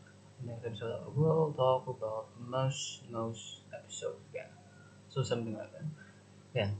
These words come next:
But we're focusing the topic in this episode first. Let's get started. So lately, there's someone in social media spills his college life.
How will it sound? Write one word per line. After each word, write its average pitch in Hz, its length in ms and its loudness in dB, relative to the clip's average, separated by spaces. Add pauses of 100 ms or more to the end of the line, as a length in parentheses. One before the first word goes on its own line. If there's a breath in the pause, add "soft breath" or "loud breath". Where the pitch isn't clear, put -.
(880 loud breath)
But 131 160 6
we're 156 140 12
focusing 170 560 10
the 143 120 6
topic 135 380 6
in 131 80 4
this 127 180 2
episode - 380 -2
first. - 360 -12 (120)
Let's - 160 -6
get 160 180 8
started. - 380 4 (480 loud breath)
So - 220 8
lately, 185 760 6 (480)
there's 143 180 8
someone 151 460 10
in 147 100 12
social 139 540 8
media 127 680 6
spills - 480 2
his - 300 -8
college 127 480 2
life. 143 240 6